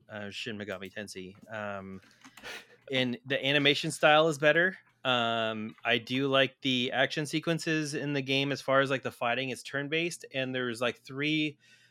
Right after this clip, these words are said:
like, rows, um, that your, uh, team can attack on. So you either have, like, um, a fast route, which is low damage but fast attack, so you can,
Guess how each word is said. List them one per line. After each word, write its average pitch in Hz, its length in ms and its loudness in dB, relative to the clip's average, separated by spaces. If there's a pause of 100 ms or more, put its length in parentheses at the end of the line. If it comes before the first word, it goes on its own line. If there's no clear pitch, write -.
like, 131 240 2
rows, 123 600 -2 (100)
um, 131 300 2
that 123 160 0
your, 123 380 -2
uh, 113 340 -4
team 139 240 -4
can 139 140 -8
attack 131 360 -8
on. 190 260 -6
So - 160 -2
you 131 220 0
either 151 240 -2
have, 131 500 -2 (400)
like, 117 200 0 (400)
um, 120 460 0
a 131 140 -2
fast 135 640 0 (100)
route, 151 480 2
which 143 300 -4
is 131 500 -4
low 143 560 0
damage 143 640 0
but 120 200 -2
fast 131 360 -2
attack, 135 380 -4
so - 120 -8
you 131 260 -6
can, 120 320 -6